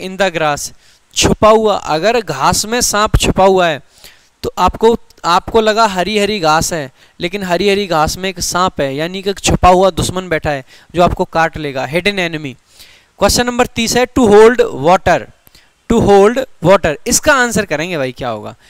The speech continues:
To hold water, अच्छा idiom है, शानदार idiom है।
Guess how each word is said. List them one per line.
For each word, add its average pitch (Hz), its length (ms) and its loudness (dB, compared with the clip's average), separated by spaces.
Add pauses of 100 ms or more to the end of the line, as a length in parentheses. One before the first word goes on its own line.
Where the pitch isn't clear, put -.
(300)
To 214 120 2
hold 202 240 4
water, 165 380 0
अच्छा 233 260 0
idiom 220 360 0
है, 151 60 -8
शानदार 196 400 0
idiom 196 300 -2
है। 254 120 -4